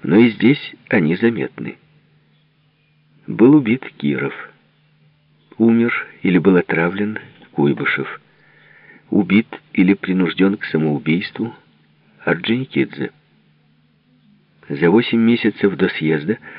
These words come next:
состоялась казнь Рудзутака, а Кассиора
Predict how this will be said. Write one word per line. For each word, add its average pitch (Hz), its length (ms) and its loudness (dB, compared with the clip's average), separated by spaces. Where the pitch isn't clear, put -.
состоялась - 520 0
казнь 101 440 2
Рудзутака, 107 1000 -2
а - 120 -6
Кассиора 113 640 0